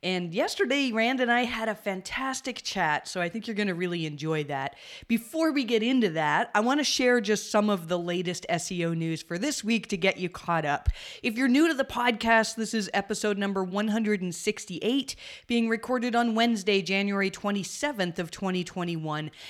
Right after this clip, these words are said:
And you can find the online version of this, which has way more than I'm gonna share in podcast, at mariehaynes dot com slash newsletter. One of the things that I thought was really interesting this week was surfaced on Search Engine Roundtable.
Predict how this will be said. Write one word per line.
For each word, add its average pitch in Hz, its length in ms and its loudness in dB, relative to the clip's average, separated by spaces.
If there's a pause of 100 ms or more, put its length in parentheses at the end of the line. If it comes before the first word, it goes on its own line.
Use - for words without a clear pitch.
And 254 120 4
you 262 80 4
can 262 160 0
find 254 300 0
the 254 120 0
online 214 580 0
version 175 360 -2
of 156 160 -4
this, 165 280 -2
which 185 160 -2
has 196 220 -2
way 233 240 0
more 208 320 2
than 180 160 0
I'm 180 140 0
gonna 180 180 0
share 175 320 2
in 165 140 -2
podcast, 151 680 -2 (320)
at 185 80 0
mariehaynes 180 720 0
dot 156 240 0
com 156 300 -2
slash 139 480 -4
newsletter. 160 680 0 (640)
One 269 280 -2
of 659 80 -6
the 554 160 0
things 269 240 2
that 247 140 4
I 226 80 6
thought 220 320 2
was 196 160 -2
really 294 340 -2
interesting 214 540 0
this 175 200 -4
week 170 320 -6
was 233 140 -2
surfaced 392 500 -2
on 349 160 2
Search 226 320 -4
Engine 185 400 -2
Roundtable. 165 720 -6